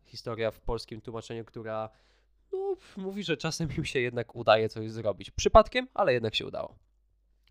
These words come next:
I tutaj będę musiał powiedzieć trochę o epizodzie, który pojawi się albo jutro, albo w środę.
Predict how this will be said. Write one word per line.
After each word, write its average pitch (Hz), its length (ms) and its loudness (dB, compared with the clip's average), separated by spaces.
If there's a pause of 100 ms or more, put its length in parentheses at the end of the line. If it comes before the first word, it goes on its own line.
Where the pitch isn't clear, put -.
(240)
I 143 180 -4
tutaj 208 480 0 (360)
będę 139 440 -2
musiał 123 280 -6
powiedzieć 110 380 -12
trochę 104 460 -10
o 110 220 -4 (400)
epizodzie, 113 440 -2
który 117 260 -10
pojawi 110 260 0
się - 200 -4
albo 156 380 6
jutro, 147 480 4 (380)
albo 117 460 4
w - 240 -20
środę. - 580 0